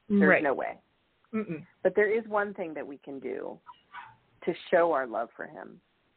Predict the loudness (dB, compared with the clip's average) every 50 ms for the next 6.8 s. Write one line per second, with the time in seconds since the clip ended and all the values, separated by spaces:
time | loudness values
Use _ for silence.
0 | _ _ _ _ _ _ _ _ _ _ _ _ -4 -2 2 4 6 4 4 4
1 | 0 -8 _ -10 -8 -6 -4 -4 -4 -6 -8 -10 -10 -12 -14 -14 -18 -20 _ _
2 | _ _ _ _ _ _ _ -8 -4 -2 0 0 2 2 2 2 2 0 -2 _
3 | -6 -4 0 2 2 2 2 0 -6 -12 -12 -12 -14 -18 _ _ _ _ _ _
4 | _ _ _ _ _ -4 0 2 2 2 0 -4 -6 0 0 0 2 2 -2 0
5 | -2 -6 -4 -2 2 4 4 4 4 4 2 0 0 0 -2 -2 -2 -2 -2 -2
6 | 0 0 0 0 -2 -4 -6 -4 2 4 4 6 6 4 2 0